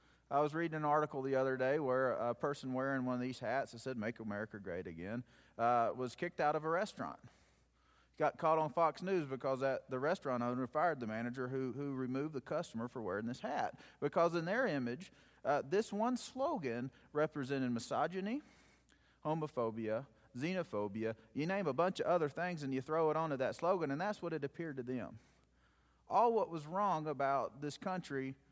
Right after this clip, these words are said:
they put in that slogan. So how is it? Do, do we not want America to be great?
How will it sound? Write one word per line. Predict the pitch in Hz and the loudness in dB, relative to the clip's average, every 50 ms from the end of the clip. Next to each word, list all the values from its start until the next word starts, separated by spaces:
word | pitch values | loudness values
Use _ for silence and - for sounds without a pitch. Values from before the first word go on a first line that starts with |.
| _ _ - | _ _ -4
they | - 160 | -4 -4
put | 151 - 165 151 147 | 0 0 2 2 4
in | 143 143 | 2 2
that | 135 120 - | 0 -2 -4
slogan. | - - 160 160 160 139 117 110 80 85 110 110 - - - - - _ _ _ _ _ _ _ _ _ _ _ _ _ _ _ _ _ _ _ _ _ _ _ _ _ _ _ _ _ | -4 0 2 4 4 4 2 0 -4 -6 -8 -12 -14 -18 -20 -20 -20 _ _ _ _ _ _ _ _ _ _ _ _ _ _ _ _ _ _ _ _ _ _ _ _ _ _ _ _ _
So | - - 190 180 | -8 -4 -2 0
how | 180 208 240 254 233 | 2 2 2 4 4
is | 214 180 139 127 | 4 2 0 -2
it? | 92 - - - - - - - - - - _ _ _ _ _ _ _ _ _ _ _ _ _ _ _ _ _ _ _ _ _ _ _ _ _ _ _ _ _ _ _ - - | -6 -8 -10 -16 -20 -20 -20 -20 -20 -20 -20 _ _ _ _ _ _ _ _ _ _ _ _ _ _ _ _ _ _ _ _ _ _ _ _ _ _ _ _ _ _ _ -18 -12
Do, | - - - - 143 | -8 -8 -8 -8 -6
do | 170 170 | -6 -4
we | 185 220 226 | -2 -2 -2
not | 233 226 - - | -2 -2 -2 0
want | 196 202 196 175 | -2 0 0 0
America | 143 135 139 160 156 156 - - 151 143 - | 0 0 0 0 0 0 -2 -4 -6 -8 -8
to | - 127 | -10 -8
be | 117 123 117 | -6 -6 -6
great? | 98 104 107 107 107 98 | -4 -2 0 0 0 -2